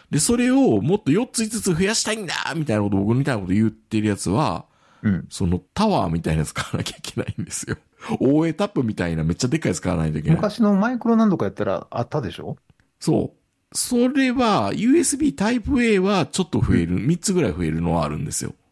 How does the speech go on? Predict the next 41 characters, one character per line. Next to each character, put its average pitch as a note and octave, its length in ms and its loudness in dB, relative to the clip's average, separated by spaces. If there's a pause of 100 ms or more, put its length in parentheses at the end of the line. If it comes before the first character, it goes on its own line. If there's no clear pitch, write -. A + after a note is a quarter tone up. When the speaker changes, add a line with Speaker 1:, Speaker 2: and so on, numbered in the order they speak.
(260)
Speaker 2:
で G#2+ 120 0
す - 100 -6
よ - 80 -4
ね。 D3+ 240 -2 (160)
Speaker 1:
う D#3+ 80 0
ん。 F2 140 0 (280)
C D#4 580 0
か F3 140 -2
ら F3 220 0
A F#3 340 2
複 - 260 0
数 D#3+ 200 2
っ C3 60 2
て - 140 -4
い G2+ 60 2
う G#2 40 0
の A2 100 0
は G2 100 0
結 - 220 -6
構 F2 140 -4
あ D#2+ 40 0
る E2+ 80 0
ん D#2 40 0
だ D2+ 100 -2
け F#2 100 0
ど、 G2+ 220 -2 (260)
C D4+ 480 2
を A2 140 4
増 D#3+ 300 2
幅 E3 220 0
さ D#3+ 140 0
せ D#3 160 0
る D3 140 2
タ C3+ 160 0
イ F2+ 80 0
プ - 80 -6
の F2 100 0
ハ A2+ 220 -4
ブ D3 160 2
が G#2 380 -2 (420)
本 C#4+ 280 2